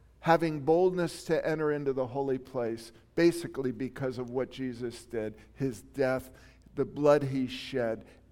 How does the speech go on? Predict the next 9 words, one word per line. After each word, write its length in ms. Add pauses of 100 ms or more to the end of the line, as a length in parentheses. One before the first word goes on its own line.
everything, 920
the 100
suffering 1000
he 140
went 400
through 200 (460)
to 160
become 540
perfected 920